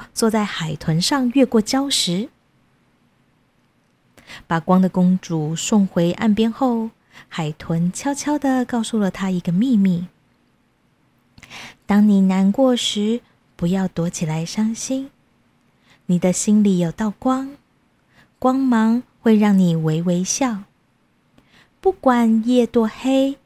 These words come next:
云多深，微笑会照亮你面前的路。”接下来的暑假时光，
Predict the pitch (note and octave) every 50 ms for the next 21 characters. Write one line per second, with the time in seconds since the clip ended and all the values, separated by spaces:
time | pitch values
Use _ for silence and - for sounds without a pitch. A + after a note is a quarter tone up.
0 | _ _ _ _ _ - D#3 E3 E3+ F3 F3 G3 G3 G3+ G#3 - - - - A#3+
1 | A#3+ B3 B3 C4 C4+ _ _ _ _ _ _ _ _ _ _ _ _ _ _ _
2 | _ _ _ _ _ _ _ _ D#3+ D#3+ D#3+ D#3 E3+ - - - G#3 F#3+ F#3 F3
3 | F3 F#3 - _ _ _ _ C4+ C4+ B3 - _ - F4 E4 D4+ C#4+ C#4 C#4 C4+
4 | C4 B3 A#3 - _ _ _ _ _ _ _ _ - E3 D#3+ D#3+ E3+ F#3+ G3 F#3+
5 | F3+ F3 F3 - - - D#3 D#3 E3 F3+ G#3+ G#3+ G#3 C4+ C4+ A3 - - _ _
6 | _ _ _ _ _ _ _ _ _ _ _ _ _ _ _ _ _ _ _ _
7 | _ _ _ _ _ _ _ _ _ _ - _ _ _ _ _ _ _ _ _
8 | _ _ _ - - - _ _ _ _ _ - F#3 F3+ F3+ - - G3 F3+ F3
9 | E3+ E3+ E3+ E3+ E3 - - E3+ D#3+ D#3 - F#3 F3 F3 F3 - - - E3 -
10 | - - G#3+ G#3+ G#3+ G#3+ A3 A3+